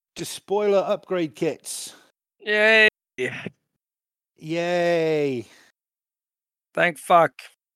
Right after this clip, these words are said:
Speaker 2: <laughs> Uh, but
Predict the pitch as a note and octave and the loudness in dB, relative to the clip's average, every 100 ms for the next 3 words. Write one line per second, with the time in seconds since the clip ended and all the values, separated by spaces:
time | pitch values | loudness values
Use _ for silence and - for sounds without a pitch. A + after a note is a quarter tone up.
0 | - - - - - - F#3+ - - - | -20 -18 -18 -20 -16 -14 -12 -14 -16 -20
1 | - - _ _ _ _ - - _ _ | -20 -20 _ _ _ _ -20 -20 _ _
2 | _ _ _ - F#3+ F#3 F3+ E3 D3+ C#3 | _ _ _ 2 6 8 10 8 4 -4
3 | _ D3+ G3+ G3 | _ 2 6 6